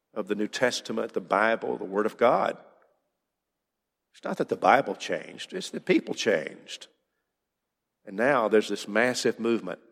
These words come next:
I think that, that one day in America, if America stands, that we'll probably lose our religious freedoms. That's not pessimism. I'm just, I'm just thinking that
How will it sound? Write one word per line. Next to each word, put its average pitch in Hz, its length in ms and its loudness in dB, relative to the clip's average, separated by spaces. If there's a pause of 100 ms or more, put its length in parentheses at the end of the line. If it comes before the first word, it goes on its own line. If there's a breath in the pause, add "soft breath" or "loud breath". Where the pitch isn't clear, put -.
(460)
I 127 80 -6
think 185 260 -2
that, 120 180 4 (800 soft breath)
that - 120 -16
one 127 220 0
day 104 160 6
in 101 80 0
America, 104 720 0
if 113 200 -2
America 104 400 0
stands, 101 460 -4
that 123 160 -6
we'll 113 180 2
probably 120 560 2 (340 loud breath)
lose 139 280 6
our 117 100 6
religious 113 360 2
freedoms. - 560 -2 (840)
That's 131 140 -10
not 147 160 0
pessimism. 117 720 2
I'm 117 140 0
just, - 340 -4
I'm 123 100 -10
just 120 200 -4
thinking 127 360 -2
that 104 340 4